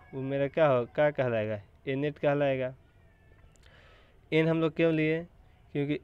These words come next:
एक रिवेट होल का एरिया ए टू था, तो चार रिवेट था, तो चार से यहाँ पे मल्टीप्लाई कर देंगे, इसीलिए एन का वैल्यू चार हो जाएगा। वैसे हम लोग यहाँ पे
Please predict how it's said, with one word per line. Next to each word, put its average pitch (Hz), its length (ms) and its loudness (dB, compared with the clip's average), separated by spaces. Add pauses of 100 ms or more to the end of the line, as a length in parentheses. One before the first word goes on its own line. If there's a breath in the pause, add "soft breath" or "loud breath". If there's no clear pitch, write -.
(160)
एक 190 180 0 (260)
रिवेट 151 380 -2 (220)
होल 139 280 -2
का 147 100 -2
एरिया 135 300 0
ए 131 140 -4
टू 147 180 -6
था, 110 220 -10
तो 110 140 -12 (140)
चार 147 180 2
रिवेट 147 300 -4
था, 135 100 -2
तो 135 80 -4
चार 139 260 0
से 143 140 -6
यहाँ 131 140 -4
पे 131 100 -4
मल्टीप्लाई 131 520 -2
कर 135 140 -2
देंगे, 123 420 -6 (720 soft breath)
इसीलिए 143 540 -4
एन 139 140 -4
का 139 100 -2
वैल्यू 139 260 -4 (140)
चार 123 200 2
हो 110 100 -4
जाएगा। 98 360 -8 (540 soft breath)
वैसे 139 320 0
हम 165 160 -2
लोग 156 180 0
यहाँ 139 300 0
पे 196 180 0